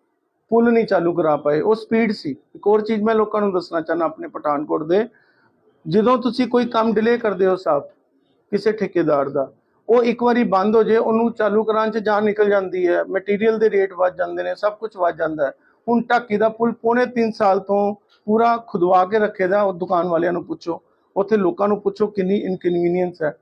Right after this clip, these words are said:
ਡਾਈਟ ਇੰਸਟੀਚਿਊਟ ਤੁਸੀਂ ਨਹੀਂ ਚਲਾ ਪਾਏ, ਮਗਰ ਫੋਕਸ ਕਿੱਥੇ ਹੈ? ਸਰਕਾਰ ਦਾ ਫੋਕਸ ਕਿੱਥੇ ਹੈ? ਹੁਣ ਸਰਪੰਚਾਂ ਦੇ ਇਲੈਕਸ਼ਨ ਹੈ, ਤੁਸੀਂ ਦੇਖਿਆ ਹੀ ਹੋਏਗੀ ਰੰਧਾਵਾ ਸਾਹਿਬ ਦੀ ਵੀਡੀਓ, ਪਾੜਾ ਸਾਹਿਬ ਦੀ, ਜੀਰਾ ਸਾਹਿਬ ਦੀ ਜੋ ਹੋਇਆ।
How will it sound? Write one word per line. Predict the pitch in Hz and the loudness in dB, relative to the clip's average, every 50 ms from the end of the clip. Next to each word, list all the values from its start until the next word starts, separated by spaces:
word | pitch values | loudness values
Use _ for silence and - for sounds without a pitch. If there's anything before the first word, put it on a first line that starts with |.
| _ _ _ _ _ - 160 | _ _ _ _ _ -8 -2
ਡਾਈਟ | 151 180 196 214 220 196 208 | 2 2 2 2 2 0 0
ਇੰਸਟੀਚਿਊਟ | 214 214 208 - - 226 214 - - 208 208 202 - | 0 0 -2 -4 -6 -6 -6 -4 0 -2 -2 -2 -2
ਤੁਸੀਂ | 156 143 - 170 170 | -6 -6 -4 -4 -4
ਨਹੀਂ | 175 180 165 | -4 -4 -4
ਚਲਾ | - 180 170 165 165 | -2 0 0 0 0
ਪਾਏ, | 160 180 160 156 151 - - _ _ _ _ - - 190 | 0 0 -2 -2 -2 -4 -8 _ _ _ _ -12 -6 -2
ਮਗਰ | 220 220 247 254 247 - - - - - - - | 0 2 2 0 0 -4 -10 -14 -16 -16 -8 -2
ਫੋਕਸ | - 220 220 285 269 269 | -2 0 2 0 0 0
ਕਿੱਥੇ | - 262 - - 226 214 160 | 0 -6 -4 -2 0 0 0
ਹੈ? | 120 - - - - - - - _ _ _ _ _ _ _ _ _ _ _ _ _ _ _ _ _ _ _ | 0 -2 -6 -18 -20 -20 -20 -20 _ _ _ _ _ _ _ _ _ _ _ _ _ _ _ _ _ _ _
ਸਰਕਾਰ | - 220 214 220 220 214 214 226 | -2 -2 0 2 4 4 4 4
ਦਾ | 226 247 233 | 4 0 0
ਫੋਕਸ | 240 247 240 240 240 247 233 | 2 2 0 2 2 0 0
ਕਿੱਥੇ | 240 226 196 - 196 180 | 0 -2 -2 0 0 0
ਹੈ? | 170 156 | 0 0
ਹੁਣ | 151 - 196 220 233 254 269 320 - - - - - _ - - _ _ _ _ _ _ _ _ _ _ _ _ _ _ | -2 0 0 2 2 4 2 2 0 -4 -12 -20 -20 _ -20 -20 _ _ _ _ _ _ _ _ _ _ _ _ _ _
ਸਰਪੰਚਾਂ | - 214 - - 214 220 214 220 226 233 | -2 -2 -2 0 0 -2 0 2 2 2
ਦੇ | 226 226 | 2 2
ਇਲੈਕਸ਼ਨ | 220 214 202 - - 214 208 202 | 2 2 0 0 -2 -2 -2 0
ਹੈ, | 196 190 202 208 - - | 0 -2 -4 -8 -8 -6
ਤੁਸੀਂ | 196 196 202 214 | -4 -2 -2 0
ਦੇਖਿਆ | 185 185 190 190 - 220 226 | 0 0 -2 -2 -2 -2 0
ਹੀ | 220 220 | 2 2
ਹੋਏਗੀ | 214 202 196 185 196 | 2 2 2 2 2
ਰੰਧਾਵਾ | 190 202 202 196 190 180 165 | 2 2 2 2 2 2 0
ਸਾਹਿਬ | 160 - 175 160 160 160 | 0 -2 -2 -2 -2 -4
ਦੀ | 160 | -4
ਵੀਡੀਓ, | 156 170 156 147 160 170 156 160 - _ _ _ _ _ _ - | -2 -2 -2 0 0 0 -2 -2 -4 _ _ _ _ _ _ -2
ਪਾੜਾ | 165 160 165 170 170 | -2 0 0 0 -2
ਸਾਹਿਬ | - 170 156 151 151 147 | -2 -2 -2 -2 -2 -2
ਦੀ, | 160 165 160 | -6 -6 -6
ਜੀਰਾ | 147 143 160 165 156 165 175 | -6 -4 -4 -2 -2 -2 -2
ਸਾਹਿਬ | - 175 151 147 156 | -2 -2 -2 -2 -2
ਦੀ | 175 160 | -2 -2
ਜੋ | 151 165 170 | 0 0 0
ਹੋਇਆ। | 170 160 139 131 123 - | 0 0 0 0 -2 -4